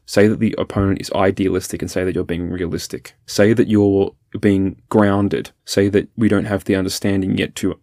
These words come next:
finish the problem and the problem can't be solved. Say that it's unsolvable because there isn't a problem in some cases. Assert the possibilities could only be the way they are now. Possibilities can only be as they are, and that possibilities could never change. And in, in some cases,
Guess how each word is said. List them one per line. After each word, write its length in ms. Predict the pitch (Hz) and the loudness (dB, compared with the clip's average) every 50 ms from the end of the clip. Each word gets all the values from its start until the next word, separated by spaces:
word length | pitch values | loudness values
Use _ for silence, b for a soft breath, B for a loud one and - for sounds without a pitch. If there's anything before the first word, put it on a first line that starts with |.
| _ | _
finish 320 | - - - 107 107 104 - | -20 -2 0 2 2 2 -2
the 80 | - | -10
problem 360 | - - 92 90 - 92 90 90 | -6 -4 -4 -4 -2 -4 -4 -4
and 80 | 87 | -6
the 40 | 87 | -8
problem 340 | _ - 95 92 - 90 90 | _ -4 -4 -2 -2 -4 -8
can't 260 | - - 95 92 _ | -4 -4 -6 -6 _
be 60 | - | -10
solved. 380 | - - - 92 90 90 - B B B B B B B | -8 -4 -2 -2 -2 -4 -8 B B B B B B B
Say 240 | - - - 107 120 | -4 0 0 2 4
that 120 | 123 - | 2 0
it's 120 | - - _ | 0 -4 _
unsolvable 840 | 107 107 98 - - - 107 120 131 123 101 78 76 76 - - _ _ _ _ _ _ _ | 0 0 0 -2 2 2 2 4 4 0 -2 -2 -2 -2 -4 -6 _ _ _ _ _ _ _
because 280 | - - - 104 - | -12 -4 -4 -4 2
there 180 | - 98 95 95 | 2 2 2 2
isn't 160 | 92 - 90 | 0 -2 -6
a 60 | 90 | -6
problem 360 | - - 117 127 127 127 110 | -2 0 0 0 2 0 -2
in 80 | 92 95 | -2 -4
some 200 | - - 76 78 | -6 -6 -6 -6
cases. 480 | - - - - - - 60 - - _ _ _ | -8 -8 -8 -8 -8 -10 -10 -12 -14 _ _ _
Assert 440 | - - - - 113 117 117 - _ | -10 -8 2 4 6 6 6 4 _
the 80 | 110 | -6
possibilities 580 | - - 104 - 98 95 95 95 98 95 95 - | 0 0 0 0 0 -2 2 2 2 2 2 -2
could 120 | - - | -2 -4
only 180 | 90 92 92 87 | -4 -4 -4 -2
be 100 | 92 90 | -2 -2
the 100 | 92 87 | -2 -2
way 140 | 82 87 80 | -2 -4 -6
they 180 | - - 80 | -6 -4 -4
are 120 | 78 71 73 | -4 -4 -4
now. 320 | 76 71 73 - - _ _ _ _ | -6 -8 -10 -12 -14 _ _ _ _
Possibilities 600 | - 95 107 123 110 98 107 107 107 107 107 - | 0 0 0 0 0 2 2 2 4 2 0 0
can 100 | - - - | -2 -6 -4
only 220 | - 107 110 117 | -2 0 2 2
be 260 | 104 - 104 101 98 | 2 4 2 2 2
as 140 | - 101 - | 0 -4 -8
they 160 | - - - | -8 -6 -4
are, 320 | 92 113 139 160 160 160 _ _ _ _ | -2 0 0 0 0 -2 _ _ _ _
and 140 | 104 98 90 | -4 -2 -2
that 100 | 85 - | -4 -2
possibilities 560 | - 107 104 107 101 104 98 98 95 98 - | -4 -4 -4 -2 0 2 4 4 4 2 -2
could 140 | - 95 - | -4 -6 -6
never 160 | 92 82 - | -6 -8 -8
change. 360 | - - - 92 92 92 - - | -8 -8 -6 -6 -6 -6 -6 -2
And 120 | - 123 - | -2 -2 0
in, 120 | - 117 - | -2 -2 2
in 120 | - 147 | 2 2
some 180 | 143 - 175 170 | 2 0 -4 0
cases, 380 | - 131 117 - 107 101 - | 0 -2 0 0 -2 -4 -4